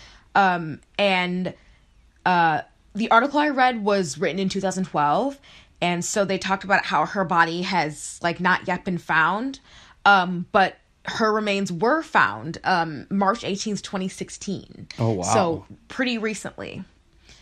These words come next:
Speaker 1: Next, we're gonna talk about Laura Miller. Laura Miller, she loved music. She had lots of friends. She liked to laugh.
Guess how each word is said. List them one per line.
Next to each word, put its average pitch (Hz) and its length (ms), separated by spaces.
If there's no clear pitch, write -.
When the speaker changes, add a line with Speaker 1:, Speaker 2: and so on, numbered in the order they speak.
Speaker 1:
Next, 202 280
we're 214 80
gonna 214 100
talk 190 180
about 185 200
Laura 180 240
Miller. 190 420
Laura 196 300
Miller, 185 260
she 208 180
loved 170 320
music. 233 540
She 240 220
had 190 160
lots 175 220
of - 60
friends. 226 540
She 220 180
liked 170 300
to - 80
laugh. 185 600